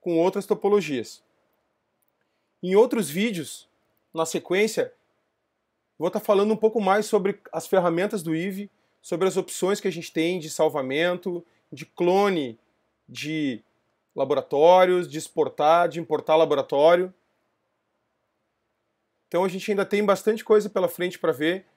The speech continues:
em relação ao Eve. Espero que vocês sigam acompanhando o canal.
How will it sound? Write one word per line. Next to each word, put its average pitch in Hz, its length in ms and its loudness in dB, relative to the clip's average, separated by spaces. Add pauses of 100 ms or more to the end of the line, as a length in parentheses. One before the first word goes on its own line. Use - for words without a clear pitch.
(140)
em 160 60 -10
relação 156 380 0
ao 147 140 0
Eve. 185 300 -4 (440)
Espero 170 280 4
que 175 60 -10
vocês 185 280 0
sigam 202 320 4
acompanhando 165 720 2
o 160 80 -6
canal. 156 540 0